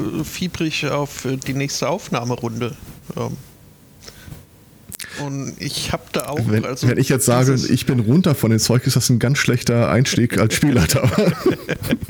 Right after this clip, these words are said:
Speaker 2: Hm? Ja.
Speaker 1: So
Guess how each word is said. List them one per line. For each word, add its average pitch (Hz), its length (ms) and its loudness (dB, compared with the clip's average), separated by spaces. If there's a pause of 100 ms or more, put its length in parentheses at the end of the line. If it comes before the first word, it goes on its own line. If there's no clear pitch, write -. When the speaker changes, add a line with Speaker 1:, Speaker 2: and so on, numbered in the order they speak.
(1160)
Speaker 2:
Hm? 214 120 2 (280)
Ja. 208 180 -4 (1120)
Speaker 1:
So 165 240 -4